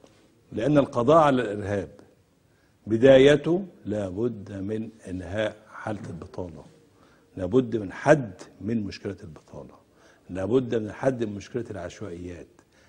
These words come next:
لابد من إعادة إصلاح منظومة التعليم، لابد من إعادة إصلاح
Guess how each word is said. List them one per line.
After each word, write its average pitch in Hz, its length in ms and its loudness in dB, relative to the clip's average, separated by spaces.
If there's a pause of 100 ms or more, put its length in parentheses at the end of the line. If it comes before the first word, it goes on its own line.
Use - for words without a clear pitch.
(160)
لابد 123 420 0
من 127 180 0
إعادة 127 500 0
إصلاح 131 380 0
منظومة 113 540 -4
التعليم، 95 580 -10 (460)
لابد 123 400 0
من 131 180 2
إعادة 127 380 2
إصلاح 135 500 0